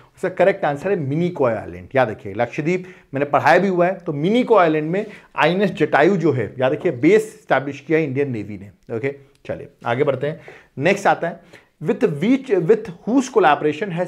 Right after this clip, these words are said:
नीति आयोग launched फ्रंटियर टेक्नोलॉजी लैब? नीति आयोग ने किसके साथ कोलैबोरेट करके फ्रंटियर टेक्नोलॉजी लैब्स डेवलप कर रहा है? Of course, जिससे देश में इनोवेशंस बढ़ सके। ओके, अब ऑप्शन देखिए Meta, Google, Fo-,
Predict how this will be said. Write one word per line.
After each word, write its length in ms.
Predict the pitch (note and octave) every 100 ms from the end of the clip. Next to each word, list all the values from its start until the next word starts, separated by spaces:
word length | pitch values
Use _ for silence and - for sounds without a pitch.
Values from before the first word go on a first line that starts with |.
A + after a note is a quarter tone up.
| F3+
नीति 420 | E3 E3+ - E4
आयोग 360 | G#3+ E3+ D#3+ D3
launched 420 | C3+ A2+ A#2 G#2 - - _ _
फ्रंटियर 500 | - A3+ A#3 B3 B3+
टेक्नोलॉजी 480 | B3+ F3 E3 C#3 C#3+
लैब? 260 | C3 A2 G2+ C3
नीति 300 | E3+ E3+ G3
आयोग 220 | D3+ D3+
ने 80 | E3+
किसके 380 | G#3+ G3+ A3+
साथ 440 | - D#3+ A#2+ A2 -
कोलैबोरेट 480 | C#3+ C3+ C3 D#3+ D3+
करके 300 | A2+ A#2+ G#2+ - - -
फ्रंटियर 500 | G#3 A3 G#3+ A#3 A3+
टेक्नोलॉजी 440 | D#3 D3+ C#3 E3+
लैब्स 420 | D3 A2+ B2+ - -
डेवलप 320 | G#2+ G#2 -
कर 100 | G#2+
रहा 120 | F#2 F2
है? 120 | - -
Of 120 | D3 -
course, 160 | G#3 G3+ - - -
जिससे 200 | E3 G#3+
देश 280 | D#3+ E3 E3+
में 140 | G#3+
इनोवेशंस 720 | F#3 E3+ D#3+ E3 E3+ A3 F3
बढ़ 160 | B2+ A#2+
सके। 340 | - - G2 - -
ओके, 180 | C3 D3 - - -
अब 60 | E3
ऑप्शन 320 | F#3 - A#3
देखिए 260 | F3+ F#3
Meta, 320 | E3 D#3+ E3 D#3+
Google, 360 | D3+ D#3 D#3+ D#3
Fo-, 540 | E3+ D#3 D3+ E3